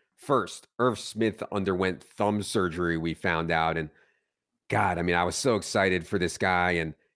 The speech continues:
they say he's gonna, probably gonna be back by week one, and, and that's great and all, but it just sucks to, like, miss all of camp and you're a receiver, you're a pass catcher, and now you have thumb surgery. And,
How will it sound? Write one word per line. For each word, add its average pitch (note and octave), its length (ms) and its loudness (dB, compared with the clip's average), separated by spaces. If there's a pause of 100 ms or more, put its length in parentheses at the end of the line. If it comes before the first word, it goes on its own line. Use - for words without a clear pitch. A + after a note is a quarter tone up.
they G2+ 100 2
say A#2+ 200 2
he's A2+ 120 2
gonna, G#2+ 160 -2
probably G#2 240 0
gonna G2+ 80 0
be G2+ 60 -2
back F2+ 300 0
by G2 140 2
week F2 260 -4
one, F2 400 0
and, E2+ 140 -4
and F2+ 100 -6
that's F2+ 200 -4
great F2+ 400 0
and F#2+ 120 -2
all, F#2 260 2
but E2 300 -2 (760)
it G#2 60 -16
just E3+ 180 0
sucks B2 260 0
to, G#2+ 80 -6
like, F#2 220 -2
miss G2 220 0
all G#2 140 4
of G2 100 -2
camp G2 440 0
and F2 100 -2
you're F2+ 140 2
a F2 40 0
receiver, G2 540 -2
you're F2 140 2
a D#2+ 40 -6
pass G2+ 300 0
catcher, F#2+ 320 -2
and F2 80 -2
now F2+ 60 2
you F2+ 100 0
have D#2+ 120 -4
thumb G#2+ 260 0
surgery. F#2+ 640 0
And, D#2 120 -4